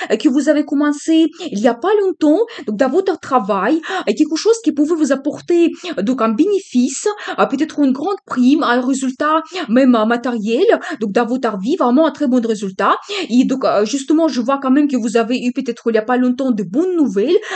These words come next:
euh, par rapport à cela. Et vous savez, vous êtes quelqu'un très fort. Eh bien, je trouve que vous avez peut-être de grandes compétences. Donc, dans votre travail, vraiment, j'ai la carte de force. J'adore cette carte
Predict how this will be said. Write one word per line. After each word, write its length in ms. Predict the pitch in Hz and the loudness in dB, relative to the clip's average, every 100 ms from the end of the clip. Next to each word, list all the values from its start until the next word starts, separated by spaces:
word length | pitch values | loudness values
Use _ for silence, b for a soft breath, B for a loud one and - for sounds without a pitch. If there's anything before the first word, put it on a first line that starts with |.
| 330 | -6
euh, 40 | - | -4
par 160 | 262 | -4
rapport 260 | 247 262 240 | -4 -2 -2
à 40 | |
cela. 540 | 226 226 196 180 226 370 381 381 208 | -2 -2 -2 0 -2 -4 -8 -8 -4
Et 80 | 214 | -4
vous 80 | |
savez, 260 | 240 240 294 | -4 -2 0
vous 220 | 320 254 | 0 -2
êtes 100 | 254 | -2
quelqu'un 420 | - 214 - 330 311 | -4 -8 -4 -4 -4
très 220 | - 220 | -4 -4
fort. 540 | 214 240 359 370 208 185 B 339 | -4 -2 -2 0 -2 -4 B -8
Eh 100 | 196 | -6
bien, 240 | 185 320 | -2 -2
je 100 | 392 | -2
trouve 240 | 220 320 392 - | -4 0 0 0
que 240 | 269 370 381 381 226 | -2 0 -4 -8 -6
vous 220 | 233 240 | -4 0
avez 140 | 262 | 0
peut-être 420 | 320 277 277 - | 0 -2 -4 -4
de 80 | 214 | -4
grandes 300 | 196 247 381 | -2 -2 -2
compétences. 640 | 381 269 269 311 311 302 185 190 B 262 | -2 -2 -2 0 0 2 -2 -4 B -6
Donc, 100 | 185 | -2
dans 140 | 226 | 0
votre 240 | 269 381 269 | 2 0 -4
travail, 420 | 240 226 269 320 | -4 -2 0 0
vraiment, 280 | 214 233 320 | 0 0 -2
j'ai 160 | 220 | -2
la 60 | 214 | -2
carte 280 | 311 - 214 214 339 302 | -4 -2 -2 -2 -10 -4
de 100 | 240 | -4
force. 420 | - 262 403 - | -2 -2 -2 -2
J'adore 360 | 214 226 277 320 | 0 0 -2 -2
cette 180 | 269 | -4
carte 340 | - 247 403 | -2 -2 0